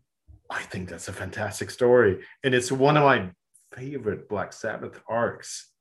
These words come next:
because Born Again is just such a cool album. 'Cause we're, we're thinking that,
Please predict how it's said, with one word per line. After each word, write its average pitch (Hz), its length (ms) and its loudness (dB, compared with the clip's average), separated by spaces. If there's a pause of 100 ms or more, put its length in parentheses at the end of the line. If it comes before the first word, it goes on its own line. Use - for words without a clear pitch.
(440)
because 107 540 -2 (340)
Born 156 540 4
Again 123 640 0
is 107 340 -8 (1200)
just - 360 -2
such - 260 -8
a - 100 -8 (680)
cool 127 560 0
album. 80 360 -14 (1000)
'Cause - 380 4
we're, 165 800 8
we're 170 200 8
thinking 180 400 4
that, 131 260 2